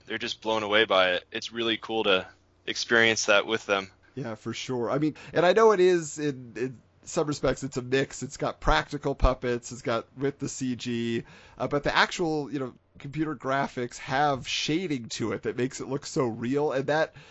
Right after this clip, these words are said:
Speaker 2: for me, like, the most magical moment of cinema that I've beheld is that sweeping shot of the dinosaurs at the watering hole right after Hammond says, "Welcome to Jurassic Park."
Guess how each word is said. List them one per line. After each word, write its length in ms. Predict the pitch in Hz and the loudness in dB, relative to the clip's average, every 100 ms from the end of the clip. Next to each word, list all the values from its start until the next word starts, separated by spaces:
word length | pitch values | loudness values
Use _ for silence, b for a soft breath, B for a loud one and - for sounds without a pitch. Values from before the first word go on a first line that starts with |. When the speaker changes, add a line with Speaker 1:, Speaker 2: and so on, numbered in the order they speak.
| B | B
Speaker 2:
for 240 | - 180 165 | -6 -2 -2
me, 300 | 160 214 208 | -4 -8 -2
like, 240 | 170 151 | -2 -2
the 80 | 143 | -4
most 360 | 131 151 175 135 | -6 -6 -8 -8
magical 560 | 127 143 151 156 156 | -6 -6 -6 -6 -4
moment 360 | 131 123 131 123 | -2 -2 -2 -4
of 100 | 147 | -6
cinema 480 | - 139 127 110 104 | -6 -4 -2 -4 -4
that 160 | 107 | -6
I've 400 | - 110 127 139 - | -4 -2 -2 -4 -4
beheld 760 | 135 135 120 123 135 151 170 147 B B B | -4 -4 -4 -2 -2 -4 -8 -10 B B B
is 260 | 143 131 | -4 0
that 220 | 143 131 | 0 0
sweeping 600 | - - 123 165 - 156 | -4 -10 -6 -6 -6 -6
shot 540 | 147 - 131 131 156 - | -4 -2 0 2 2 0
of 140 | 135 113 | -4 -2
the 100 | 120 | -4
dinosaurs 720 | 127 123 143 - 151 143 131 | -2 -2 -4 -2 0 0 0
at 120 | 135 | -2
the 40 | 113 | -2
watering 500 | 107 113 123 135 139 | 0 0 2 -2 -2
hole 280 | 139 135 | 0 0
right 220 | 117 117 120 | 2 2 2
after 280 | 120 - | 0 -2
Hammond 380 | 120 120 120 117 | 0 2 0 -2
says, 320 | 127 117 113 | 0 0 0
"Welcome 400 | 117 120 - 127 120 | 0 0 0 -4 -4
to 120 | 123 | -4
Jurassic 500 | 117 110 117 135 - | 0 0 0 -4 -4
Park." 500 | 120 117 151 - | -2 0 -2 -8